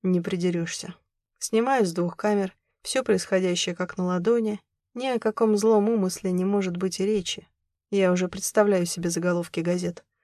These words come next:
«Супруга великого Эллера сорвалась в пропасть». «Роковой овраг». «Несчастный случай на съемках». Ну и так далее. Все, все просчитано. И только немного в них хватило, чтобы достичь желанной цели.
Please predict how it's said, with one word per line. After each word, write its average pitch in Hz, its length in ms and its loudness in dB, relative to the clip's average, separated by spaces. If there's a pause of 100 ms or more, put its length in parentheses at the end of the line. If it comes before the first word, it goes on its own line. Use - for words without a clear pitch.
(300)
«Супруга 185 460 0
великого 170 560 -2
Эллера 240 380 0
сорвалась 175 580 -2
в - 60 -16
пропасть». - 560 -12 (400)
«Роковой 180 600 0
овраг». 180 680 -6 (300)
«Несчастный 190 640 2
случай 220 420 -2
на 190 140 0
съемках». - 680 -6 (400)
Ну 285 140 0
и - 20 0
так 175 180 -2
далее. 170 380 -6 (720)
Все, 220 400 0
все 240 320 -6
просчитано. 175 720 -6 (520)
И 180 80 -4
только 190 300 0
немного 202 440 2
в 170 80 -6
них 170 180 -4
хватило, 170 460 -4
чтобы 170 240 -6
достичь 180 400 -2
желанной 175 400 -2
цели. 170 400 -6